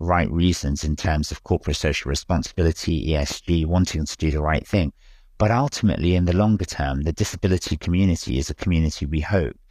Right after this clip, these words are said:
you'll be able to generate some business from too, right? So that it is a, it is a win-win. And it needs to be that way in order to be sustainable, because if it's not,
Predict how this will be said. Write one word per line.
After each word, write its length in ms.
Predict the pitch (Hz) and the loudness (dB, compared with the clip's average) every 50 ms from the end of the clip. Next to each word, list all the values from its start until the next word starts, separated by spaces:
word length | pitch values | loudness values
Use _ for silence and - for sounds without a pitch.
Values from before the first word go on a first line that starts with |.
| _ _ _ _ _ | _ _ _ _ _
you'll 140 | - 101 104 | 2 2 2
be 140 | 87 95 90 | 4 4 4
able 200 | 87 85 90 85 | 4 2 0 -2
to 140 | - - 87 | -4 -4 -2
generate 400 | - 92 87 87 87 82 73 - | 0 2 2 2 2 2 0 -2
some 180 | - 95 90 | -2 -4 -2
business 340 | 85 117 123 - - 73 - | -2 -2 -4 -4 -4 -6 -6
from 280 | - - 69 65 64 64 | -6 -6 -6 -6 -6 -6
too, 320 | - - 127 104 69 62 - - - - | -4 -2 -2 -2 -2 -4 -10 -16 -14 -10
right? 280 | - 71 80 98 - - | -6 -2 -2 -2 -2 -2
So 160 | - - 101 | 0 0 2
that 160 | 101 101 - - | 2 0 0 -2
it 120 | 62 58 | -2 0
is 160 | 107 110 110 | 0 2 2
a, 120 | 135 131 110 - - - | 2 0 0 0 -2 0
it 100 | 104 117 | 2 2
is 160 | 139 - - | 2 2 0
a 60 | 98 | 0
win-win. 480 | 80 80 76 69 67 65 62 60 64 - _ - - - - _ _ - | 0 0 0 0 -2 -2 -4 -4 -6 -8 _ -16 -20 -20 -20 _ _ -2
And 120 | 120 123 | 2 2
it 100 | 127 - | 2 2
needs 420 | 117 120 131 151 170 170 - - - | 2 2 2 2 2 2 0 -4 -6
to 120 | - - 82 | -4 -4 -2
be 160 | 76 71 69 | 0 -2 -2
that 240 | 73 71 - - - | -2 -4 -6 -4 -2
way 280 | 76 71 67 69 73 | -2 0 0 0 0
in 200 | - - 95 107 | 0 2 2 2
order 220 | 107 101 98 95 92 | 4 4 2 0 0
to 140 | - - 80 | -2 -2 -2
be 120 | - 85 | -2 -2
sustainable, 800 | - - - - - - - 90 87 76 67 52 55 - - - - | -2 -4 -6 -6 -2 0 2 2 2 2 -2 -4 -8 -10 -10 -8 -6
because 340 | - 101 - - 104 - - _ | -6 -4 0 0 -2 -2 -2 _
if 160 | - 107 - - | -4 -2 0 0
it's 240 | - - - - | -2 -2 -4 -4
not, 560 | 113 120 123 101 69 - - - - - - | 0 2 2 2 2 0 -4 -10 -14 -16 -16